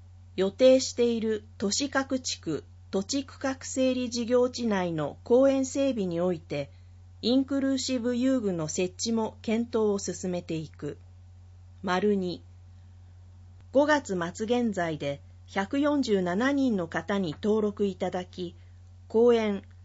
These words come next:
緑地内の不法投棄等の情報提供、樹木の軽微な剪定や花壇の苗の植え替えなどを行っていただいている。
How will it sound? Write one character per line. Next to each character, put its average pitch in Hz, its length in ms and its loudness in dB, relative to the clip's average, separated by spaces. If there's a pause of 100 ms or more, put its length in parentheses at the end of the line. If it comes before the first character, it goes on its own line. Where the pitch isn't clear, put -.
(200)
緑 208 280 0
地 277 180 -2
内 262 240 2
の 160 200 -2
不 196 180 0
法 254 240 4
投 262 280 2
棄 - 180 -14
等 190 240 0
の 156 260 -4
情 226 280 4
報 220 220 -2
提 196 280 -2
供、 135 420 -8 (840)
樹 269 140 2
木 269 320 2
の 165 240 -2
軽 277 220 0
微 226 140 0
な 147 120 0
剪 208 300 0
定 190 280 0
や 170 200 -4 (340)
花 277 140 2
壇 269 240 2
の 185 140 0
苗 240 280 0
の 175 220 -2
植 208 140 2
え - 20 0
替 247 240 -2
え 254 60 -2
な 254 160 -2
ど 165 200 -2
を 139 60 -6
行 196 140 -6
っ 208 180 0
て 208 160 -8
い 175 140 -6
た 170 140 -6
だ 160 120 -6
い 151 80 -8
て - 140 -14
い 135 120 -10
る。 135 160 -14